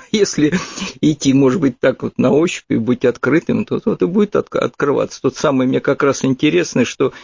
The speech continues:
не, дело же не в том, чтобы говорить какие-то новости, дело в том, чтобы обнаружить, что общее, там, г-, глядишь, наши эти, э, начнут эти, э, как их, домики ручейника преображаться и принимать какую-то форму, и мы вдруг,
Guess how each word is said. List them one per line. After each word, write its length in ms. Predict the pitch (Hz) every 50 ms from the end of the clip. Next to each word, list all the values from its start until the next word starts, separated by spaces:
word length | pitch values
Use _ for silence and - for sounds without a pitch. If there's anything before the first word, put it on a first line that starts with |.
| - - - - _ -
не, 440 | 139 147 151 147 139 139 143 143
дело 360 | 131 135 139 160 165 156 151 143
же 120 | 127 147
не 140 | 156 156 147
в 80 | -
том, 200 | - - 208 196
чтобы 300 | - - - 147 120 127
говорить 540 | 123 165 135 135 147 151 156 156 151 139 -
какие-то 480 | - 135 120 - 127 123 113 - - 120
новости, 420 | 127 139 135 117 107 - - -
дело 240 | 131 127 143 151 147
в 80 | 135 -
том, 180 | - 160 147
чтобы 240 | - - - 143 139
обнаружить, 540 | 143 135 147 151 160 156 160 139 147 143 131
что 240 | - - - 160 180
общее, 400 | 190 190 - - - - 107 104
там, 300 | - - 107 110 107 104
г-, 140 | 110 -
глядишь, 500 | - - 139 127 143 151 156 180 - -
наши 360 | 147 143 139 131 - 143 131 135
эти, 300 | 120 - - 120 120 - - - _ _ _ _ _ _ -
э, 60 | 127
начнут 760 | 123 123 123 123 123 127 131 131 123 - - 147 139 117 -
эти, 360 | 127 117 - 120 120 113 117 107 113
э, 480 | 117 120 117 113 107 - - 110 110 - _ _
как 260 | _ - - - - -
их, 80 | - - _ _ _ - 135 127 - -
домики 760 | 135 - 120 120 123 127 135 123 117 117 113 - - 110 107
ручейника 800 | 104 107 107 110 120 117 - - 139 135 123 117 117 - -
преображаться 880 | 117 _ - 120 123 123 117 123 127 127 120 135 147 156 - - - 131
и 20 |
принимать 400 | 120 - 123 117 120 135 127 117
какую-то 240 | - - - 120 -
форму, 440 | - - 170 170 151 143 123 117 113
и 20 |
мы 140 | 113 123 131
вдруг, 280 | 127 127 151 151 -